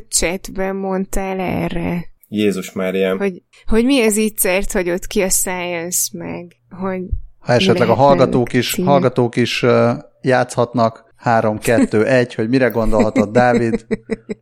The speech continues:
Speaker 3: a covid és a tehenek kapcsán.
Speaker 2: Így, így. De hát akkor igen, szóban nem jön át a dupla V-vel írt covid,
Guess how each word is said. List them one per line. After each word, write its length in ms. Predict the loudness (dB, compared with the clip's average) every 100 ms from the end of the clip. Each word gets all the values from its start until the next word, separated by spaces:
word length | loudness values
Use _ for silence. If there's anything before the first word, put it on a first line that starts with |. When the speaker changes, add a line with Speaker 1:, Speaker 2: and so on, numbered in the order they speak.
| _ -10
Speaker 3:
a 200 | -10 2
covid 480 | 4 4 0 -2 -6
és 220 | -4 -2
a 120 | 0
tehenek 580 | 0 0 2 0 -2 -12 -20 _ -2
kapcsán. 760 | -2 0 0 2 0 -4 _ _
Speaker 2:
Így, 520 | 2 4 4 2 -2 0
így. 520 | 0 0 -2 -6 _ _
De 100 | 2
hát 160 | 2 2
akkor 340 | 2 2 2 0 -2 0 0 -4 -10
igen, 240 | -2 2 2
szóban 400 | 6 6 6 4
nem 180 | 4 4
jön 160 | 4
át 240 | 6 4 0
a 60 |
dupla 360 | -2 0 2 4
V-vel 300 | 4 4 4
írt 280 | 2 0 0
covid, 460 | 2 2 0 -2